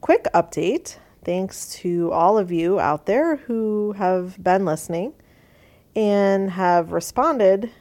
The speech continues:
to our quest for a new home, most likely somewhere outside of this area.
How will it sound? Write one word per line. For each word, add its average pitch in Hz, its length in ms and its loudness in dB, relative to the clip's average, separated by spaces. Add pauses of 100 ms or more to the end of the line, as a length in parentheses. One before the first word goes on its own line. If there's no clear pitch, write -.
(200)
to 165 580 -10
our 160 360 -4
quest - 760 -2 (420)
for 165 300 -4
a 160 100 -2
new 311 300 4
home, 160 560 -4
most 170 260 -8
likely 233 480 -4
somewhere 170 540 -6
outside 185 580 0
of 175 300 -2
this - 240 -6
area. 180 500 -4